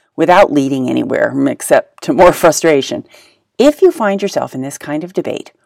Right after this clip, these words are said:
or are trying to stop others caught in one,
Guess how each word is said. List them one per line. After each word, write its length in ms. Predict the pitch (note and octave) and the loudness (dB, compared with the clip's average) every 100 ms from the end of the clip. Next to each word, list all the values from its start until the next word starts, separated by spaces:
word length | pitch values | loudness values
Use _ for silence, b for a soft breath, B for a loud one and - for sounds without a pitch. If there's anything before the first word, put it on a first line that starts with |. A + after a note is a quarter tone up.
| _ _ | _ _
or 320 | - F3 F3 F3 | -8 -2 0 -2
are 60 | |
trying 280 | E3+ G3+ G3+ | -4 -6 -6
to 60 | F#3+ | -6
stop 300 | - - - | -6 -6 -4
others 300 | G3 F#3 - | -2 -2 -6
caught 240 | - A2 | -14 -16
in 120 | - | -16
one, 280 | - - - | -16 -16 -18